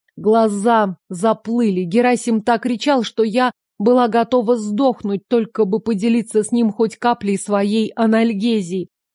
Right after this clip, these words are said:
О боли я не знала ничего, но сейчас буквально чувствовала её в глазах, судорогах и крике.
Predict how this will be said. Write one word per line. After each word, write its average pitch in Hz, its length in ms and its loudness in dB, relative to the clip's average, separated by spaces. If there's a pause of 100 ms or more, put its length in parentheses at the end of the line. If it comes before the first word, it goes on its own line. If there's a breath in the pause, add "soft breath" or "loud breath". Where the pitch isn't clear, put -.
(320)
О 247 140 2
боли 247 320 2
я 233 280 2
не 233 160 2
знала 240 380 0
ничего, 240 680 -2
но 226 180 2
сейчас 226 420 -2
буквально 240 500 0
чувствовала 220 600 -2
её 220 380 0
в 190 120 -6
глазах, 220 760 0
судорогах 185 920 -4
и 226 80 -2
крике. 226 640 -4